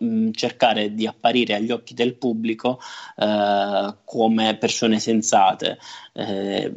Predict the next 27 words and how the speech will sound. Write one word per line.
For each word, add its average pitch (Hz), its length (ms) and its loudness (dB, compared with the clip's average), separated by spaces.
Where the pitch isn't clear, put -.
ricordiamo 110 520 2
che 104 140 -6
proprio 113 240 0
Liberty 113 400 0
Media, 110 480 2
eh, 104 500 2
con, 110 340 0
eh, 107 540 2
f-, - 160 -14
eh, 104 340 4
levò, 110 1120 2
eh, 107 140 -4
le 110 140 0
Grid 120 300 -4
Girls, 110 680 0
le 104 140 -4
ragazze 110 340 -2
appunto 110 260 -6
sulla 110 200 2
griglia 113 160 6
di 107 100 4
partenza, 113 560 0
proprio 113 280 4
per 107 360 -2
cercare, 110 640 0
eh, 101 460 2
di 107 480 4